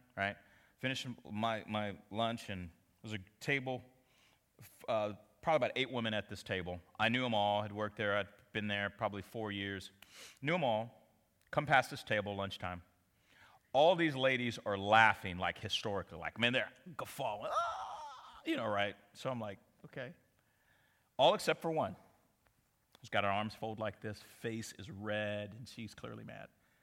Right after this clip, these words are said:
And I'm like, "This is kinda odd." And I said, "Hey, ladies, what's going on?" So they go, "Hey, Aaron," but they're still laughing like crazy, except for this one lady. She's like this.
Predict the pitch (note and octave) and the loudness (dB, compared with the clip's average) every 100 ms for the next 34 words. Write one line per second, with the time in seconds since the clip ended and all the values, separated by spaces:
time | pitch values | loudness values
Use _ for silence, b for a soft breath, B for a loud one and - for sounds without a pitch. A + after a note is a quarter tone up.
0 | b b - A#2+ A2+ - F3 - - A2 | b b -6 -6 -6 -8 -14 -18 -16 -14
1 | G#2+ D#3 A#2+ - _ _ _ _ _ _ | -12 -12 -14 -20 _ _ _ _ _ _
2 | _ _ b b b b b _ _ _ | _ _ b b b b b _ _ _
3 | _ _ D3+ D3 C3+ - C3+ B2 A2+ - | _ _ 2 4 0 -2 -2 -2 -8 -10
4 | G#3+ G#3+ C#3 C3 D#3+ E3 B2+ - E3+ D#3 | -8 -6 -6 -6 -6 -6 -10 -10 -8 -8
5 | C#3+ C3 - - A#3+ A3 C#4 - D#3+ F3+ | -8 -10 -12 -12 -10 -8 -8 -10 -8 -8
6 | C#3 - C#3 A2 G2 A2 - G2 - F#2 | -10 -8 -8 -6 -6 -8 -10 -12 -10 -12
7 | F2+ F#2+ - C3 C#3+ B2+ G#2+ D#2 - - | -12 -6 -6 -4 -8 -8 -10 -12 -16 -16
8 | F#2+ F#2+ - - | -14 -16 -18 -20